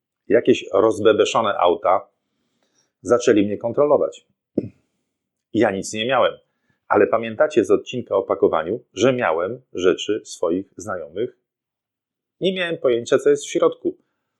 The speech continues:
Jak ja wytłumaczę francuskiemu celnikowi, że to jest mój samochód, ja nim jadę, <laughs> ale te rzeczy nie są moje? Dziękuję moim znajomym.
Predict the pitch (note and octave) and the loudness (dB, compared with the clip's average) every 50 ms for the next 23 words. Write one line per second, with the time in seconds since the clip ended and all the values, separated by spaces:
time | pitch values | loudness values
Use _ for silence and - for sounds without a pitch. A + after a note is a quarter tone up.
0 | _ _ _ _ _ _ _ _ _ _ - F3 G#3 F3+ C3 F#2+ F#2+ F#2+ - G#2+ | _ _ _ _ _ _ _ _ _ _ 0 2 2 4 2 2 2 0 -2 -2
1 | F#2 F#2 F2 - - F2 E2 - - _ _ _ _ _ _ _ _ _ _ _ | -2 -4 -4 -2 -2 -4 -4 -4 -6 _ _ _ _ _ _ _ _ _ _ _
2 | _ - A2+ G#2 F#2 - G2 F2 - - G2+ G2 F2+ F#2 - G2+ F2 F2 E2+ D#2 | _ -8 -6 -6 -6 -8 -10 -10 -8 -8 -8 -6 -8 -2 0 0 0 0 -2 -4
3 | - F#2 F2 F2 E2+ D#2+ E2+ D#2+ - - _ _ _ _ _ _ _ _ _ _ | -4 -4 -2 -2 -4 -4 -4 -6 -8 -10 _ _ _ _ _ _ _ _ _ _
4 | _ _ _ _ - C#3 F3+ F#3 - E3+ E3 D3 - A#2 F#2 D#2+ - - F#2+ G2 | _ _ _ _ 0 2 2 2 0 0 -2 0 0 -2 -4 -4 -4 -2 -2 -4
5 | G2 - _ _ _ _ _ - D#2+ G2 C3+ E3 D#3+ C3+ G#2+ F#2 D#2+ D2+ D#2 F2+ | -4 -6 _ _ _ _ _ 0 2 2 2 2 0 -2 -2 -2 -2 0 0 0
6 | A2 - - _ _ _ _ _ _ - - - - - - - - - - _ | 0 -2 -6 _ _ _ _ _ _ -10 -10 -10 -10 -12 -14 -14 -14 -16 -8 _
7 | - - E3 C#3 - - C#3 A2 G#2 G2 - - F#2+ F#2 F2 - - A#2 A#2 B2 | -2 -2 -2 -2 0 2 2 4 4 2 0 -2 -4 -6 -6 -6 -6 -4 -2 0
8 | A#2 F#2 C#2+ - - _ _ _ _ _ _ _ _ _ _ _ _ _ _ _ | 0 0 0 -2 -4 _ _ _ _ _ _ _ _ _ _ _ _ _ _ _
9 | _ _ _ _ _ _ _ _ _ _ _ _ _ _ _ _ _ _ _ _ | _ _ _ _ _ _ _ _ _ _ _ _ _ _ _ _ _ _ _ _
10 | _ _ _ _ _ F#2+ G2 F#2+ E2+ - A2+ G#2+ G2 F#2+ F#2 F#2 F#2+ E2+ F#2 F2+ | _ _ _ _ _ -4 -2 -2 2 4 4 4 4 4 2 -2 -4 -2 -2 0
11 | F2 F2+ D#2+ D2 C#2+ C2+ | 0 0 -2 -2 -4 -8